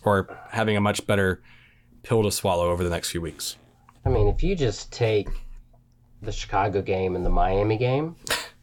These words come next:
Speaker 1: <laughs> We'd be so much better right now if we can get
Speaker 2: Yeah.
Speaker 1: six points out of those two games.
Speaker 2: Yeah,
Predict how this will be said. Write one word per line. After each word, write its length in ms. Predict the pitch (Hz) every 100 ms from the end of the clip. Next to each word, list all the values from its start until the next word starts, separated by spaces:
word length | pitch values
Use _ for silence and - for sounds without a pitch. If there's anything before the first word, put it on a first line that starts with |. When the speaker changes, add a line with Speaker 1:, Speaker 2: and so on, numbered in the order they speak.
| _
Speaker 1:
<laughs> 560 | _ _ _ _ - -
We'd 140 | 127
be 60 | 123
so 260 | - - 127
much 220 | 117 -
better 240 | 110 95
right 160 | 92 95
now 160 | 95
if 80 | 95
we 80 | 110
can 100 | 101
get 120 | 95
Speaker 2:
Yeah. 40 | -
Speaker 1:
six 140 | 101
points 320 | - 98 92 -
out 40 |
of 60 | 92
those 120 | 90
two 120 | 92
games. 300 | 87 80 -
Speaker 2:
Yeah, 160 | 269 -